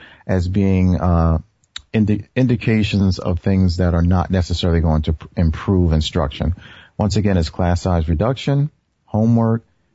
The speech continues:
seniority and advanced degrees, technology, remediation, grade retention, and extended school time. So that was our very first episode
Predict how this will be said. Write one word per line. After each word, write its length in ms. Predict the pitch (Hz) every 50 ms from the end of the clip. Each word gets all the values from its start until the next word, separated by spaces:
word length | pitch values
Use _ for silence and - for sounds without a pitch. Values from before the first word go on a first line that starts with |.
| _ _ _ _
seniority 640 | - - - 101 92 92 92 92 98 104 107 107 107
and 80 | 107
advanced 400 | 107 95 107 104 107 107 92 -
degrees, 600 | 117 104 117 117 117 113 113 113 113 117 - - - _ _ _ _ _ _ -
technology, 920 | - 98 - 104 92 92 92 104 110 113 117 110 113 117 117 120 127 127 - _ _ -
remediation, 880 | 90 90 90 90 85 90 92 98 107 113 113 - 123 120 113 117 123 120 - _ _ _ _ _ _ _
grade 360 | _ - 90 98 104 110 110
retention, 720 | 113 120 107 - - 110 110 110 - 117 113 110 110 110 110 - _ _ _ _ _ _ _
and 160 | - 87 87
extended 720 | 85 78 - - - - _ - 107 101 98 95 95 90
school 360 | - - - - 92 85 85 80
time. 380 | - - 78 69 65 62 -
So 140 | 76 - 107
that 120 | 139 190
was 140 | 330 202 143
our 220 | 131 113 101 95 90
very 260 | 98 98 95 90 85
first 380 | - - 92 87 80 - -
episode 640 | 92 90 - 80 76 - - 73 69 67 67 69